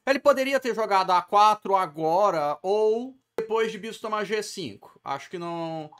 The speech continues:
não ia fazer tanta diferença. Mas a variante é a seguinte,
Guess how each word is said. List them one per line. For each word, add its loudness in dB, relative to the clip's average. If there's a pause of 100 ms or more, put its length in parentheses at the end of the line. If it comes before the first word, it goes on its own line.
(300)
não -6
ia -2
fazer -6
tanta -8
diferença. -8
Mas -4
a 0
variante -4
é 0
a -2
seguinte, -8